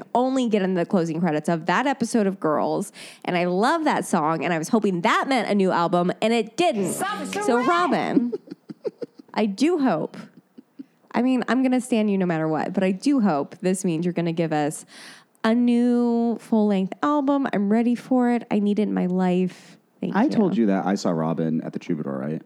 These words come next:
Speaker 1: Yes.
Speaker 2: If only you had known me then.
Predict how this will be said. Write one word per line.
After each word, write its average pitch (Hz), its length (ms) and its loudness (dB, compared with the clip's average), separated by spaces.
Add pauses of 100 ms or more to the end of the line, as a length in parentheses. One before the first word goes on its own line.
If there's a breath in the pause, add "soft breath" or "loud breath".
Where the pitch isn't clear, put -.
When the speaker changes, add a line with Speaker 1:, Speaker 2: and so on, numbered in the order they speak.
(160)
Speaker 1:
Yes. 160 520 -2 (680)
Speaker 2:
If 92 120 -6
only 120 220 -2
you 110 100 0
had 95 180 -2 (760 loud breath)
known 101 320 0
me 87 100 0
then. 82 340 -4